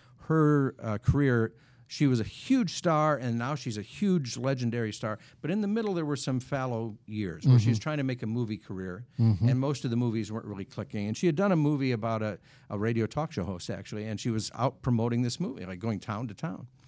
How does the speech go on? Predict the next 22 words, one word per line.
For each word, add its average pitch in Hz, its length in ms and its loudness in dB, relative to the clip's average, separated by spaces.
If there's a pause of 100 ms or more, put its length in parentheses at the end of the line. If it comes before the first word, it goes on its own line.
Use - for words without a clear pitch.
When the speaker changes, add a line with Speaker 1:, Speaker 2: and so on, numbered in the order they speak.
(280)
Speaker 1:
So - 180 0
they 135 120 4
sent 180 280 0
an 127 80 0
em-, 202 320 -2
or, 107 200 0
uh, 104 120 -2
not 98 180 -2
an 110 80 -2
email, 110 320 -4
they 117 100 -2
sent - 220 -2
me 117 140 0
a 104 80 0
press - 280 -4
release, 101 460 -8 (160)
old-fashioned 107 560 -8
snail 95 220 -8
mail, 117 200 -8 (300)
and 123 80 -2
it 127 80 2
said, 107 260 0